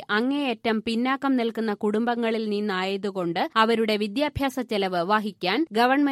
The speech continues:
തയ്യാറായത് അവശ്യ വിഭാഗങ്ങൾക്ക് ആനുകൂല്യം നൽകുന്ന മറ്റൊരു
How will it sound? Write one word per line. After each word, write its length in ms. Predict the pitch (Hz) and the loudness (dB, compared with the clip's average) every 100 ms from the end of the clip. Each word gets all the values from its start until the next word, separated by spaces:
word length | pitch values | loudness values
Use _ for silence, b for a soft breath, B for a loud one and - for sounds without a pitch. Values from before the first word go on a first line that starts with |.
| 254 220 | 0 0
തയ്യാറായത് 880 | 214 226 262 262 214 196 185 175 170 - | 0 2 0 2 0 0 -2 -2 -2 4
അവശ്യ 360 | 214 262 262 269 | 4 4 0 -2
വിഭാഗങ്ങൾക്ക് 840 | 226 - 254 240 240 220 196 202 165 - | -2 -2 -2 0 0 -2 -2 -4 -4 -2
ആനുകൂല്യം 680 | 208 240 277 269 262 254 233 | 2 2 2 0 0 0 0
നൽകുന്ന 340 | 226 208 196 196 185 311 - | 0 0 0 0 0 -2 0
മറ്റൊരു 420 | 233 226 269 226 | 0 2 2 2